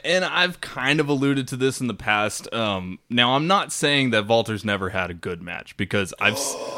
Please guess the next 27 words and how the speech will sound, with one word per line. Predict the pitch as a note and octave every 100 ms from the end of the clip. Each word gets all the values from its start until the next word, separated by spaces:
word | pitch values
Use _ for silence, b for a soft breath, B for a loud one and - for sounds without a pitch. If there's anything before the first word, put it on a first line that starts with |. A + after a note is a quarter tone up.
| -
I've | A#2+ C3+
seen | - - C#3 B3 F3+
good | A2 A2+ F#2+
Walter | F#2 E2+ F#2+
matches, | F2 - - - -
you | A#2+
know, | G#2 G#2+
like, | G2+
the, | - - _ _
a | D3
hundred | F#3 F#3+
percent. | D#3 - D3+ - b b b b b b b b _ _ _ _ _ -
But | C3 E3+ E3 C#3+ - - _ _ _ _ - _ - _ _ _ _ _ _ _ -
I | -
don't | B3+ C4
know, | A#3 B3+ A3+
man. | A2 G2+ G2+ A#2 -
Like, | C3 C#3 -
I, | C3+
I | - E3
don't | A3 G3
know | G3
what | F3+ C3 C#3
it | C#3+ C#3
is | A#2 A#2+ A#2+
about | A2+ F#2+ G2+ G2+ -
Walter | G2+ G2 F#2+ F#2 F2